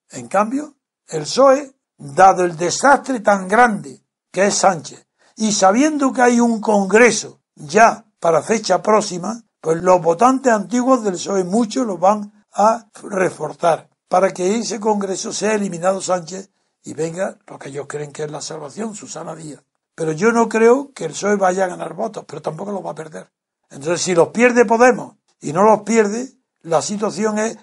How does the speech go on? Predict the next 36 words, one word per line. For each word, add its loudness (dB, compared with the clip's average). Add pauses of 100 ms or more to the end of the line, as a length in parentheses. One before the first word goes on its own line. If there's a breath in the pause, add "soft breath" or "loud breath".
(160)
¿qué 2
va 6
a 2
pasar -6
con -8
Rivera? -4 (360)
Porque -4
ahora -2
sí, -6
Izquierda -6
Unida -4
ha -6
desaparecido. -12 (240)
Hablar -4
de -4
dos 2
votos -2
de -10
Garzón, -6 (280)
pues -8
es -4
un -10
pobre -2
hombre -16 (220)
que -4
ha 2
aguantado -2
todos -4
los -10 (260)
desplantes, -4
todas -4
las -6
burlas -6
de -12
Pablo -6
Iglesias -12